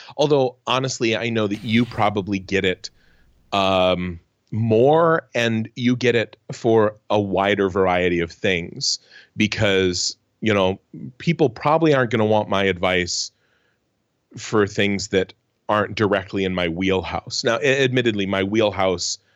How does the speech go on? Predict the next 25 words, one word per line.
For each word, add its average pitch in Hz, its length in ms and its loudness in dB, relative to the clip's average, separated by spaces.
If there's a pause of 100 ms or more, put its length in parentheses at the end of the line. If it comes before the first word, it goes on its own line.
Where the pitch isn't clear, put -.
my 101 160 2
visible 95 520 0
wheelhouse, 82 540 0
is 95 140 0
bigger 98 260 2
than 90 120 0
a 87 60 0
lot 87 180 2
of 82 80 -4
other 82 220 -2
writers. 82 560 -4 (400)
I'm 101 140 0
actively 92 420 -2
involved 85 360 -2
in 73 60 -6
the 76 60 -6
gaming 104 380 0
community. 95 840 2 (320)
I 87 40 -2
do 92 120 4
a 85 40 4
lot 80 140 2
of 76 80 -8
role 104 280 2
playing. 98 640 0